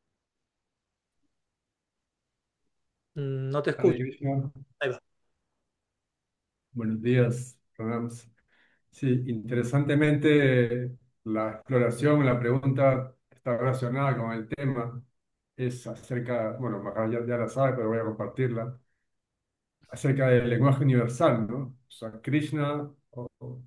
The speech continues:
Speaker 2: Bhagavan no, no es hindú, no es peruano, no es colombiano, no es americano, él es el Señor del universo, ¿no? Él es, está por encima de cualquier denominación geográfica o de lenguaje, ¿no?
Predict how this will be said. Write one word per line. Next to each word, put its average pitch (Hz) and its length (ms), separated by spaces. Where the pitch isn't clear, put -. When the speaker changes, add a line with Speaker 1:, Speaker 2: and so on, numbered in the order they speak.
Speaker 2:
Bhagavan 123 560
no, 139 180
no 131 160
es 139 180
hindú, 139 600
no 123 160
es 120 100
peruano, 156 560
no 131 160
es - 140
colombiano, 139 680
no 127 100
es 123 140
americano, 127 600
él 127 100
es 131 320
el 123 80
Señor 139 220
del 139 100
universo, 175 560
¿no? 131 120
Él 135 100
es, 135 180
está - 260
por 135 100
encima 147 400
de 131 60
cualquier 135 360
denominación 127 1300
geográfica 131 640
o 120 220
de 113 100
lenguaje, 120 600
¿no? 135 240